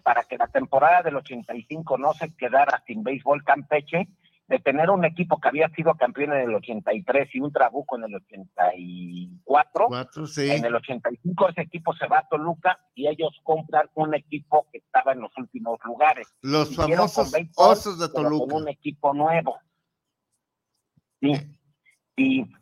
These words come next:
Speaker 1: eh, algo similar pasó con aquellos, eh, Charros, Alacranes de Durango, que terminaron en Campeche, llegaron a,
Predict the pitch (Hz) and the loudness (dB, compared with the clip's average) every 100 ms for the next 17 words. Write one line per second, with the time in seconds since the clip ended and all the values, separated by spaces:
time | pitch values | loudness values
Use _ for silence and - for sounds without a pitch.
0 | - - 127 - 147 190 190 180 156 143 | -10 -2 0 0 -2 0 -2 -4 -10 -6
1 | 151 165 160 139 165 165 143 127 - 147 | -2 0 0 -2 -2 -4 -4 -4 -8 -10
2 | 143 147 139 - 107 101 101 98 95 85 | -4 -4 -4 -12 -10 -8 -8 -8 -10 -12
3 | _ _ - 143 160 147 131 - - 104 | _ _ 0 4 4 2 -4 -6 -12 -6
4 | 95 - 135 143 123 110 113 135 151 127 | -6 -2 -2 -2 -6 -6 0 0 0 -4
5 | - 113 110 123 139 131 113 110 104 107 | -6 -10 -6 0 0 0 -4 -4 -4 -2
6 | - 139 175 202 - _ - 135 135 147 | -2 0 0 -2 -4 _ -8 0 2 4
7 | 175 185 175 - 113 | 4 2 -2 0 -2